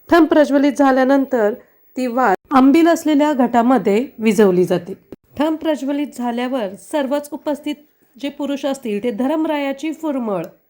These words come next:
अशी मोठ्याने आरोळी देतात आणि उपस्थितांना आंबील, हरभऱ्याच्या घुगऱ्या, भाकरीचा आणि चपातीचा गुळ घालून बनवलेला काला प्रसाद म्हणून वाटला जातो.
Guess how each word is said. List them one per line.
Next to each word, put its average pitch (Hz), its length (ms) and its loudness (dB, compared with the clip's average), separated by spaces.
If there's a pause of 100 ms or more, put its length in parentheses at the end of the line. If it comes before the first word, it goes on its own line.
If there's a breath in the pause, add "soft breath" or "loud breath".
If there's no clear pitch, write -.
(280)
अशी 220 180 -10
मोठ्याने 220 540 -6 (100)
आरोळी 185 360 -4
देतात 175 300 -12 (800 soft breath)
आणि 247 360 -4
उपस्थितांना 247 800 -6 (320)
आंबील, 214 500 -4 (140)
हरभऱ्याच्या 294 540 -4
घुगऱ्या, 220 460 -8
भाकरीचा 190 500 -8
आणि 202 100 -6
चपातीचा 202 640 -8
गुळ 226 260 -4
घालून 202 420 -8
बनवलेला 277 500 -4
काला 247 420 -6 (460 soft breath)
प्रसाद 226 300 -6
म्हणून 208 280 -4
वाटला 202 340 -4
जातो. 226 400 -8